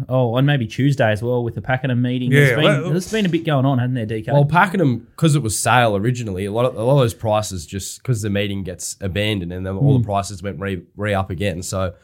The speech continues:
Speaker 3: you know, a lot of people took, like, I think three fifty or three eighty reciprocation. He ended up going back up, like, a dollar eighty. So
Speaker 2: Yeah.
Speaker 3: a lot of the early bets they had, and they were
Speaker 2: But
Speaker 3: finding
Speaker 2: they have
Speaker 3: things
Speaker 2: to,
Speaker 3: that
Speaker 2: they have
Speaker 3: others
Speaker 2: to do that. I mean, if you're good clients, you can ring up and get your bet reinstated, I suppose, and things like that.
Speaker 3: Yeah.
Speaker 2: It was more so the, um, the main,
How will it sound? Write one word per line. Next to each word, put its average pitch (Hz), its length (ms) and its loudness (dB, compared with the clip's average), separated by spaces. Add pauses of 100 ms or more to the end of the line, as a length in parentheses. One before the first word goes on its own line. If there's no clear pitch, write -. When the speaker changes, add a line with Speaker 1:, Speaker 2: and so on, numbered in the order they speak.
(280)
Speaker 3:
you 113 60 -4
know, 104 80 2
a 107 40 2
lot 113 80 4
of 104 80 0
people 107 180 0
took, 92 240 -12
like, 92 200 -6
I 95 40 -10
think 98 240 -8
three 101 240 -4
fifty 107 400 -4
or 95 80 0
three 104 240 -2
eighty 101 440 -2
reciprocation. 104 1400 0 (280)
He 117 120 0
ended 98 140 0
up - 180 -8 (120)
going 101 200 2
back 92 180 -2
up, 87 120 -8
like, 87 140 -12
a - 20 -12
dollar 90 320 -2
eighty. 98 280 0
So 135 120 0
Speaker 2:
Yeah. 110 60 0
Speaker 3:
a - 20 0
lot 156 140 6
of - 60 6
the 127 140 6
early 127 200 0
bets 110 180 -6
they 104 160 -4
had, 101 300 -2
and 104 220 -8
they 101 40 -6
were 101 80 -6
Speaker 2:
But 98 80 -8
Speaker 3:
finding 110 300 0
Speaker 2:
they 127 40 2
have - 140 6
Speaker 3:
things - 80 -2
Speaker 2:
to, 139 40 0
Speaker 3:
that 139 80 4
Speaker 2:
they 135 40 2
have 190 160 2
Speaker 3:
others 143 140 -2
Speaker 2:
to 120 80 -2
do 107 60 -4
that. 117 260 -6
I - 20 -10
mean, 135 240 -4
if 151 140 -2
you're 147 80 2
good 170 180 4
clients, 127 320 -2
you 117 60 -8
can 113 100 -6
ring 120 140 -4
up 113 120 -6
and 113 140 -12
get 110 140 -12
your 107 80 -14
bet 113 180 -8
reinstated, 110 480 -8
I 107 60 -8
suppose, 110 260 -8
and 107 100 -10
things 117 160 -10
like 101 140 -14
that. 107 80 -4
Speaker 3:
Yeah. 95 80 -4
Speaker 2:
It - 60 -18 (340)
was 139 120 4
more 180 200 6
so 123 240 0
the, 123 180 -6
um, 120 160 -8
the 127 60 -10
main, 143 380 -2